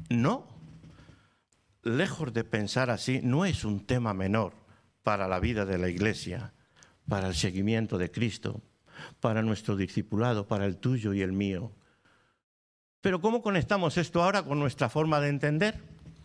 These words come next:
nuestra vida cristiana, nuestro seguimiento de Jesús?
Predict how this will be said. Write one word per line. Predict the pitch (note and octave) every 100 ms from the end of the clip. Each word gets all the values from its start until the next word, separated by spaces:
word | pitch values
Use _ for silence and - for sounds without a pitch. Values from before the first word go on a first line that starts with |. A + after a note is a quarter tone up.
| - - - - - _ _ - -
nuestra | D3 C#3+ C#3
vida | C3+ E3+ D#3+
cristiana, | D3 C3 F3+ F#3+ D3+
nuestro | B2+ A#2 B2
seguimiento | C3+ A#2 C3 D3 C#3+ B2
de |
Jesús? | A#2+ B2 F3+ D#3+ -